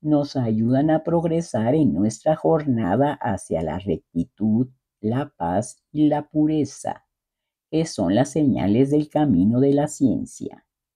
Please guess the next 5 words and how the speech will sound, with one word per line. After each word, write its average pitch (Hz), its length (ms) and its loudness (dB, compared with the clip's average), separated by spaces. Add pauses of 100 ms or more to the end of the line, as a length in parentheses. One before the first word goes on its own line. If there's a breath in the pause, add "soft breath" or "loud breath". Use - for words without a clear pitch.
(920)
Alcanzamos 104 840 2
la 170 180 2
ciencia 110 500 0
del - 220 -6
cristianismo 107 1080 2